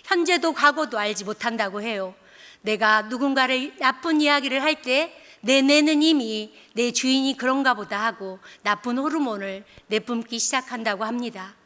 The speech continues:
그런데 누군가를 칭찬하면요, 주어를 알지 못하기 때문에 "아, 우리 주인에게 좋은 일이 있나 보구나." 하고 좋은 호르몬을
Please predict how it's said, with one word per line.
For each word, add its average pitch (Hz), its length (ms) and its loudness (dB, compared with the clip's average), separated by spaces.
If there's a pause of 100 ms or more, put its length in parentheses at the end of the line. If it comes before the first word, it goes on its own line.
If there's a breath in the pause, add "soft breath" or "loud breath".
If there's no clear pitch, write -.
(260 loud breath)
그런데 311 320 2
누군가를 330 500 4
칭찬하면요, 269 1040 -2 (560 soft breath)
주어를 254 360 2
알지 254 280 2
못하기 254 380 -2
때문에 226 640 -2 (200 loud breath)
"아, 277 160 6
우리 330 340 6
주인에게 233 840 2 (220 loud breath)
좋은 233 340 0
일이 233 220 -2
있나 247 240 2
보구나." 220 420 -4
하고 240 400 -6 (260 loud breath)
좋은 311 360 4
호르몬을 226 600 0